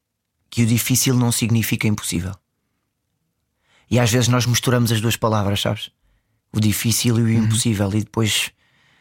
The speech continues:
Speaker 1: damos dimensões exageradas aos nossos problemas, diminuímos as soluções para os resolvermos, mas acima de tudo percebermos que uma coisa não tem nada a ver com a outra e com as dificuldades da vida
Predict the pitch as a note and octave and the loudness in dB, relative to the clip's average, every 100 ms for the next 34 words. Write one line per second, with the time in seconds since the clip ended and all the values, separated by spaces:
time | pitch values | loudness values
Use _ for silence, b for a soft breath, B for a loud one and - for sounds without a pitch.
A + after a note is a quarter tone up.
0 | b b A2+ A2 - A#2 A#2 - A#2+ G2+ | b b 0 2 2 2 0 2 0 2
1 | G#2+ A2 A2 A#2+ G#2+ G#2+ G#2+ A2 - G#2 | 0 0 0 0 0 -2 0 -2 -2 -4
2 | G2 A#2 G#2 F#2+ G#2+ G#2+ A2 G#2+ G#2 G#2 | -2 0 0 0 2 2 2 2 0 0
3 | - G#2+ - A2 G#2+ - A2 G#2+ G#2 G#2 | -2 -2 0 0 -2 -2 -4 -2 -2 0
4 | G2 G#2 G#2+ - B B B B B - | 0 -2 -4 -6 B B B B B -2
5 | A#2+ A#2 - C3 A#2+ C3 A#2+ - - - | 0 2 2 0 0 -2 -4 -4 -6 -2
6 | A2+ B2 C3 B2 - - _ _ _ _ | 0 0 0 0 -4 -6 _ _ _ _
7 | _ _ _ _ _ B2+ B2+ A#2+ B2+ C3 | _ _ _ _ _ 2 2 2 2 2
8 | C3 A#2+ B2+ B2 A#2+ A2+ A2 A2+ G#2+ G#2 | 2 2 2 2 2 0 0 0 0 -2
9 | - - _ _ A#2 G#2+ - A2+ - - | -6 -20 _ _ -4 -2 -2 -2 -2 -4
10 | A2 A#2 A#2 A2+ A2 G2+ A#2+ B2 B2 B2 | 0 0 2 0 0 0 0 2 0 -2